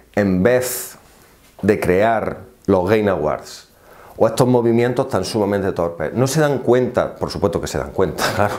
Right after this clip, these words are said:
si no, no ganarían dinero, no se dan cuenta de que no crean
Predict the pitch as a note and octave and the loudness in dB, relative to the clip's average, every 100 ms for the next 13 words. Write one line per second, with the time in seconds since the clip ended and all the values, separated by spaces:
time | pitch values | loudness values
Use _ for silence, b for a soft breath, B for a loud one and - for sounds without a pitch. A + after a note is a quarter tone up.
0 | - G#2 F#2 G2+ G2 F2+ F2 F2+ E2+ F2 | -6 0 2 2 2 0 0 -2 -2 -2
1 | G2+ E2 - B B B B G#2 B2+ B2 | -2 -2 -8 B B B B -2 2 2
2 | B2 B2+ A#2 A2 A2 B2+ B2 A2+ A#2 F#2+ | 2 4 2 2 2 0 2 2 2 0
3 | E2+ | -4